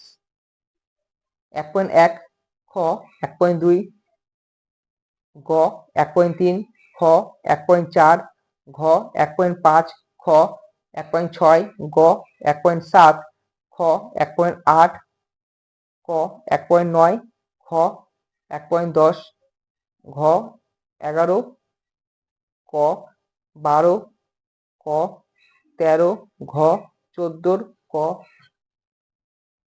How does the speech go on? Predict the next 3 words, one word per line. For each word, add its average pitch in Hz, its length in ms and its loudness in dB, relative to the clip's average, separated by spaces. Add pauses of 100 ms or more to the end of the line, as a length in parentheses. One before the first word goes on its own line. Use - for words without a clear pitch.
(960)
পনেরো 185 580 -6 (240)
ঘ, 139 100 -20 (500)
ষোলো 180 460 -2